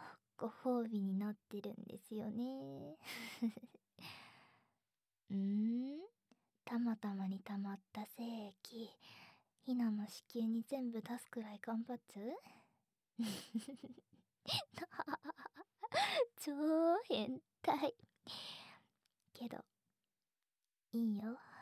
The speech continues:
全部ちょうだい。ねえ、何日溜まっ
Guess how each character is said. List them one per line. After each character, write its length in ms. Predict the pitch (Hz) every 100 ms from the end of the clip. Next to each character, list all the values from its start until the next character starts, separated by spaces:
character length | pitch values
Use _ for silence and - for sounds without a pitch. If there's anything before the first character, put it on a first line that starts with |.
| - - - _ _ _ _ _ _ _ _ _ -
全 260 | 240 226 220
部 100 | 214
ち 160 | -
ょ 40 | 226
う 100 | 226
だ 100 | 262
い。 120 | 277 - _ _ _ _ _ _ _ _ - _ _ _ _ _ - _ -
ね 440 | - - - - _ _ _ _ _ _ _ _
え、 60 | -
何 220 | 277 277
日 260 | 254 - -
溜 140 | 226
ま 120 |
っ 60 | 214